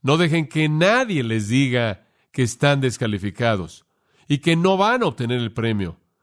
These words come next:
porque no alcanzaron el conocimiento más elevado,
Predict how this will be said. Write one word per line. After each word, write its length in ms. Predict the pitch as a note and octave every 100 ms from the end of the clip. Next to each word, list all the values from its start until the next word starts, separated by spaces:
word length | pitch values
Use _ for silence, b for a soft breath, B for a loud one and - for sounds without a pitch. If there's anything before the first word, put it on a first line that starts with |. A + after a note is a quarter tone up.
| _ _
porque 280 | C#3 C3+ E3+
no 100 | G3
alcanzaron 800 | F#3 F3 D3 - F3 A#3 A#3
el 100 | C3+
conocimiento 580 | A2 A#2 G#2+ A#2 C3 B2+
más 220 | A#2 A#2
elevado, 640 | A2 G2 G2 G2+ B2+ -